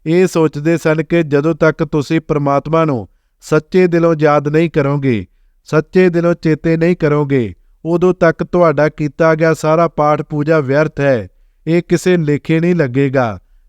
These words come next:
ਚਾਹੇ ਤੁਸੀਂ ਮਸੀਤ ਵਿੱਚ ਜਾ ਕੇ ਭਾਵੇਂ ਸੌ ਸੌ ਵਾਰੀ ਨਮਾਜ਼ ਪੜ੍ਹ ਲਵੋ, ਭਾਵੇਂ ਗੰਗਾ ਵਿੱਚ ਜਾ ਕੇ ਸੌ ਵਾਰੀ ਚੁੱਭੀਆਂ ਮਾਰ ਲਵੋ,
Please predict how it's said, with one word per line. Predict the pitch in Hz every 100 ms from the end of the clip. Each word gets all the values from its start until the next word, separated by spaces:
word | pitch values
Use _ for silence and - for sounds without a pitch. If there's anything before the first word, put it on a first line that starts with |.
| -
ਚਾਹੇ | 156 160 175
ਤੁਸੀਂ | 175 147 165
ਮਸੀਤ | 165 147 - 156 160
ਵਿੱਚ | 170 156
ਜਾ | 151 147 147
ਕੇ | - 170
ਭਾਵੇਂ | - 151 147 156
ਸੌ | 156 147
ਸੌ | 165 170
ਵਾਰੀ | 160 160
ਨਮਾਜ਼ | 156 147 143
ਪੜ੍ਹ | 131 139 147
ਲਵੋ, | 143 123 113 95 _ _ _ _ -
ਭਾਵੇਂ | 160 147 165
ਗੰਗਾ | 151 143 160 165
ਵਿੱਚ | 165 165
ਜਾ | 143 147 143
ਕੇ | 175 170
ਸੌ | - 147 165
ਵਾਰੀ | 165 165
ਚੁੱਭੀਆਂ | 147 160 190 180
ਮਾਰ | 151 131 120
ਲਵੋ, | 120 120 101